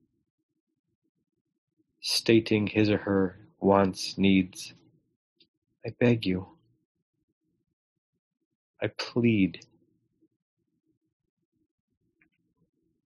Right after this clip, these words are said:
What does it feel like to be besieged in that way? Does it stir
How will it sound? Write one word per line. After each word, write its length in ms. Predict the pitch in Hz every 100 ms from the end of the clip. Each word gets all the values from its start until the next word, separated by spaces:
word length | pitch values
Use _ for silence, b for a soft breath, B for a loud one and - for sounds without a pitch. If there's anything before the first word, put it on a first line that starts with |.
| _ _ _ _ _ _ _ -
What 100 | 120
does 120 | 113
it 100 | 104
feel 240 | - 110
like 260 | 98 90 -
to 100 | 92
be 160 | 87 90
besieged 680 | 90 - - 92 90 -
in 100 | 98
that 220 | 92 90 95
way? 360 | 92 87 87 _ _ _ _ _ _ _ _ _ _ _ _ _ - _ _ _ _ _ _ _ _ _ _ _
Does 160 | - 101
it 120 | 98
stir 680 | - - - 110 107 113 120